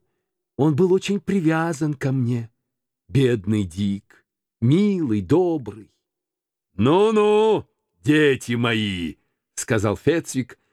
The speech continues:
"Довольно работать! Сегодня канун Рождества, Дик! Да, Рождества, Эбенезер! Чтоб ставни были заперты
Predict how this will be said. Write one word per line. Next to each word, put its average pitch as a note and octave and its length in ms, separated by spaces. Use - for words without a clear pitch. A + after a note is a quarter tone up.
"Довольно A3 720
работать! F3 1120
Сегодня A2+ 560
канун B2 400
Рождества, C3 920
Дик! F3+ 640
Да, A2+ 800
Рождества, C#3 1160
Эбенезер! C3+ 960
Чтоб - 340
ставни A#3 720
были G3+ 260
заперты E3 960